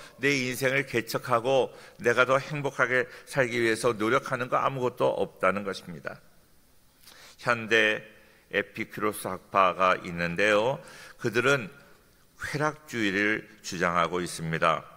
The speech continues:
우리가 당하는 고난을 쾌락으로, 쾌락으로 이겨야 된다 하는 거예요. 현재의 고통을 잊을 수만 있다면 무슨 방법을 써서라도 망각해버리자,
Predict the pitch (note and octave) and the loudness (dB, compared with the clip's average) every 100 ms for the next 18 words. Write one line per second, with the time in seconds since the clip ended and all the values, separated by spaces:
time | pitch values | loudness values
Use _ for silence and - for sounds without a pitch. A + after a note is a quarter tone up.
0 | - F#2 F#2+ F#2 G2+ F2+ F2 F#2 G#2 - | -10 -4 0 2 0 0 0 0 -2 -2
1 | E2+ E2+ F2+ G#2+ F2+ - - - - C#3 | 2 2 2 0 0 -8 -20 -14 -4 2
2 | C3+ A2+ F#2+ E2+ - - - - - D3 | 2 2 0 -2 -4 -12 -20 -16 -8 -2
3 | C3+ B2+ A#2+ B2 C3+ - - F2+ E2+ F#2 | 0 0 2 0 0 -4 -12 -8 -4 2
4 | F#2 E2+ D#2+ D#2 D#2 D#2 E2+ A2 G#2 F2 | 2 2 -2 2 2 0 -2 -8 -6 -6
5 | - D2 - - - - - - - C#3 | -6 -10 -16 -20 -20 -20 -20 -20 -4 -2
6 | C3+ C#3 C#3 C#3 B2 - A#2+ B2 B2 G#2 | 0 2 2 0 -4 0 2 0 -2 -4
7 | A2 - G#2+ A2 A2+ G2 - F#2+ G2 G2+ | -4 -4 -2 0 0 -2 0 2 4 2
8 | B2+ C3+ - - G#2 G2+ A#2+ A#2+ A2 G2 | 0 -6 -18 -12 -6 -2 -2 -2 -4 -2
9 | F#2 F#2+ G2+ - G#2 - F2 F2 E2+ E2 | 0 0 0 0 0 2 2 2 2 -4
10 | E2 F2+ G2 G2 G#2 A2 F#2 E2+ D#2+ - | -2 0 0 0 -2 -2 0 -2 -2 2
11 | D#2+ D#2+ | 2 0